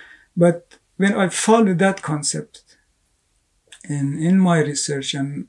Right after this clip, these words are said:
and work with, uh, some student, so we started to continue in the historical background. How is it start?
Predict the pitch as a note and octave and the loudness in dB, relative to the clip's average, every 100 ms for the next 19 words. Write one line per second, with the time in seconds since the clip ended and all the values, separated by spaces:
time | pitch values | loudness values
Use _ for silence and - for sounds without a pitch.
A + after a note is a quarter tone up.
0 | - C#3 C3+ C#3+ C3+ C#3+ C3+ - _ - | -8 -6 -4 -6 -8 -10 -14 -14 _ -14
1 | C3+ - - D3+ C#3+ - D#3 D#3+ C#3 A2 | -10 -8 -6 -4 -6 -6 -4 -4 -6 -10
2 | - _ _ _ - - - - _ _ | -14 _ _ _ -20 -20 -20 -20 _ _
3 | - - D#3 D3+ D3 C3+ D3 D3 D3 - | -8 -2 2 2 2 0 -4 -6 -4 -6
4 | - D#3+ E3 - D3+ - - D3 C#3+ C#3 | -4 -2 -2 -4 -10 -12 -12 -10 -8 -8
5 | C#3 D3 F#3 - E3+ D#3+ D#3+ _ _ _ | -8 -8 -10 -12 -14 -16 -20 _ _ _
6 | _ _ _ _ _ _ _ _ _ _ | _ _ _ _ _ _ _ _ _ _
7 | - D3+ D3 - F3 D#3 C3+ C3 C#3 C3+ | -8 -8 -6 0 2 2 -2 -6 -6 -6
8 | C3+ A#2 D#3+ - D3+ C#3 - D3 C3 G#2 | -8 -8 -6 -6 -6 -6 -8 -8 -6 -10
9 | G#2+ D#3 D3 C#3 C3+ - B2 D#3 D#3 C#3+ | -10 -12 -12 -10 -10 -8 -8 -6 -6 -6
10 | C#3 - - - D3 D3 | -8 -8 -8 -8 -10 -10